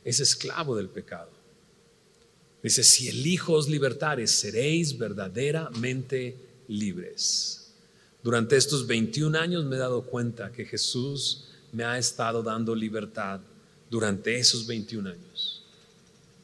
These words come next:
Entonces nuestra vida, mientras llega ese futuro seguro, debe de ser una vida de libertad, porque estamos constantemente pegados a la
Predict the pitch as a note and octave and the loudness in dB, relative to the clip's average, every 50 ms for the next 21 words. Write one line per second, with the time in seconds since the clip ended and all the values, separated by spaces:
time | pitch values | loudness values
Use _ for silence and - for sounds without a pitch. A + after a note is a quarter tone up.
0 | _ - - - - - E3 E3 E3+ F3 E3 E3 E3+ F3 D#3+ D3+ C3+ D#3+ F#3+ G#3+ | _ -20 -20 -8 0 4 6 8 8 8 6 4 2 0 -2 -2 -2 -2 0 2
1 | A3 G#3 F#3+ F#3 F3+ E3+ F3 F3 E3+ D#3+ D#3+ D#3+ E3 E3 D#3 C#3+ C3+ F#3 F#3+ F#3+ | 4 4 4 4 4 4 4 4 4 4 2 4 6 6 6 8 10 10 10 10
2 | G#3 G3+ G3+ - G#3 - G3+ F#3+ - F#3+ F3+ F3 F3 - - E3+ D#3 F3+ F3+ D#3+ | 10 6 6 4 4 4 2 0 2 2 2 2 4 2 0 2 4 4 6 6
3 | D#3 C#3 B2 - - - - - - B2+ D#3+ F3 E3+ E3+ F3 E3+ E3+ C#3 - - | 6 6 4 0 -8 -12 -12 -10 -2 2 4 4 4 4 2 4 4 6 6 6
4 | D#3+ D#3 D3+ D#3 D#3 D3+ D3+ C3+ B2+ D#3 D#3 D3 D3 C#3 C3 A#2+ C#3 C3+ C3+ C3+ | 4 4 2 2 2 2 0 0 0 -2 0 2 0 0 2 0 0 0 0 -2
5 | C3 B2 B2+ A2+ A2 - D3+ D3 C#3+ C3+ A#2 - - - - - - _ - C3 | -4 -4 -6 -6 -6 -2 0 2 2 2 0 -4 -10 -18 -20 -20 -20 _ -2 -2
6 | B2 B2 - B2+ - - - C#3+ C3+ C3+ C#3+ C#3+ C#3 C3 - - C#3 B2+ A#2+ A2+ | -2 0 2 0 0 2 2 0 0 0 0 0 0 0 0 0 -2 0 4 4
7 | - - - D#3+ D#3+ E3+ F3+ F3 F3 F#3+ E3+ D#3 D3+ D#3 D#3+ D#3 D3 - - G#2+ | 4 4 4 0 -2 0 -2 -2 -2 -2 -2 0 0 2 2 2 0 -2 -4 -8
8 | F#2+ - - A#2 A#2 B2+ C3+ C#3+ C#3 C#3 B2 - - A#2+ A2+ A2 A2 B2+ D3+ F3 | -8 -6 -6 -4 0 0 0 2 2 2 2 2 2 2 0 0 2 2 4 4
9 | F#3+ G3+ G3 - | 2 0 -2 -6